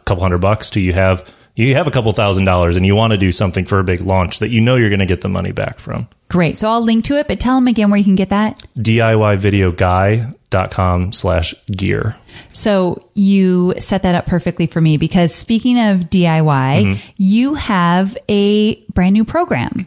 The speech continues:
Speaker 1: Yes.
Speaker 2: So tell us a little bit about that, because I think a lot of people listening, this is going to be extremely valuable.
Speaker 1: Yeah, so I put together a guide, basically, of all the questions that I get from my friends, really, 'cause I started doing freelancing video,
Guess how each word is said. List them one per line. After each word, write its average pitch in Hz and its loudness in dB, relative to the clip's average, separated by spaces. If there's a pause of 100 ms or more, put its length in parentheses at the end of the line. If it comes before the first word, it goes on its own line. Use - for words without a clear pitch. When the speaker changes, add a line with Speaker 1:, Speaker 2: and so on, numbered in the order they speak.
Speaker 1:
Yes. - -4
Speaker 2:
So 220 0
tell - -2
us 339 0
a 311 0
little 277 0
bit 240 0
about 208 0
that, 202 0
because 190 -2
I 190 2
think 202 2
a 185 0
lot 185 0
of 214 -2
people 254 0
listening, 170 2
this 175 0
is 170 2
going 180 2
to 170 4
be 160 2
extremely 156 0
valuable. - -2 (380)
Speaker 1:
Yeah, 120 2
so 120 0
I 117 2
put 135 -2
together 104 2
a 113 -2
guide, 98 0
basically, 90 0
of 107 0
all 117 0
the 110 0
questions 107 0
that 92 0 (180)
I 98 0
get 98 -4
from 95 0
my 110 -2
friends, 104 0
really, 104 4
'cause 101 0
I 98 2
started 92 0
doing 87 0
freelancing 85 -2
video, 98 2